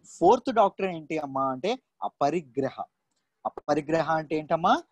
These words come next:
Do not acquire property, ఆస్తిని కూడబెట్టుకోకూడదు. అనవసరమైనది ఏదైతే ఉందో, properties గానీ, మన assets గానీ ఏవైతే ఉన్నాయో,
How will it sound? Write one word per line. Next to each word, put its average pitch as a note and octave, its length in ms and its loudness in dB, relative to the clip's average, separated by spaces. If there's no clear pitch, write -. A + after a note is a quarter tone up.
Do C3+ 120 -2
not G3 300 2
acquire E3 380 -2
property, B2+ 640 -4
ఆస్తిని G3 520 0
కూడబెట్టుకోకూడదు. C#3 1120 -6
అనవసరమైనది G#3 920 2
ఏదైతే E3 360 -2
ఉందో, C#3 320 -4
properties D3 640 -2
గానీ, C#3 320 2
మన D#3 180 -6
assets B2 560 -6
గానీ E3 140 2
ఏవైతే C#3 240 -4
ఉన్నాయో, B2+ 440 -2